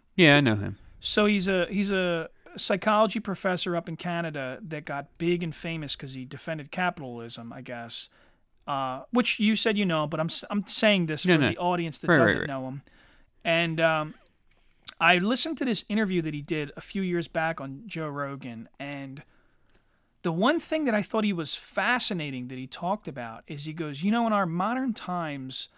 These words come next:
Speaker 2: a lot of people are having a hard time because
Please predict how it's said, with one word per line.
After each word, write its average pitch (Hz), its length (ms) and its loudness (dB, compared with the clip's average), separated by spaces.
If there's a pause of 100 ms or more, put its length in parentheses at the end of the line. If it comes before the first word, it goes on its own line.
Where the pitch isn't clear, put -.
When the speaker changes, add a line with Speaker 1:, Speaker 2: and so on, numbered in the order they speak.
(340)
Speaker 2:
a 151 120 -2
lot 170 340 4
of 226 80 0
people 202 320 -2
are 156 40 -2
having 165 300 -2
a 143 60 -8
hard 170 460 -2
time 151 640 -4
because - 640 -4